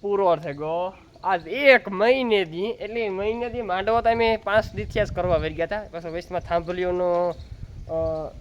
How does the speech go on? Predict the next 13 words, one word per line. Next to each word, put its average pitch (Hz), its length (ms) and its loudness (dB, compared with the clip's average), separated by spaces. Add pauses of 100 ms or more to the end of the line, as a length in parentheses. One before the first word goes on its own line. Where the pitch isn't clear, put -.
થોડુંક 180 220 -6
સેટિંગ 185 340 -2
નહોતું, 180 340 -2 (360)
પછી 151 180 -8
ખાડા 185 280 2
ગાળવાનું 180 280 2
સેટિંગ 180 280 -6
નહોતું, 175 280 -4 (480)
ને 151 560 -4 (520)
પાછું 185 220 -2
બે 196 120 0
દી 190 120 2
મેં 190 300 6